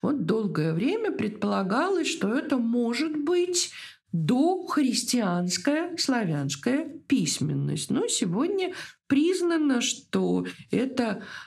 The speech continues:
родовые, племенные или личные клейма, то есть знаки собственности, а вовсе не письмена.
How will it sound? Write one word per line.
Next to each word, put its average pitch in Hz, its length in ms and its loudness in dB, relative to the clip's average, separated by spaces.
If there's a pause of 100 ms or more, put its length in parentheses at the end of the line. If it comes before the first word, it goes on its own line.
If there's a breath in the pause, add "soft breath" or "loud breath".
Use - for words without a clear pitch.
родовые, 240 1160 2
племенные 202 1000 2
или 226 420 0
личные 214 880 0 (300 loud breath)
клейма, 175 840 0 (100)
то 151 100 0
есть - 260 -6
знаки 175 680 -2 (100)
собственности, - 1400 -2 (560 loud breath)
а 139 240 -2
вовсе 175 680 -2
не 160 340 0
письмена. 156 800 -2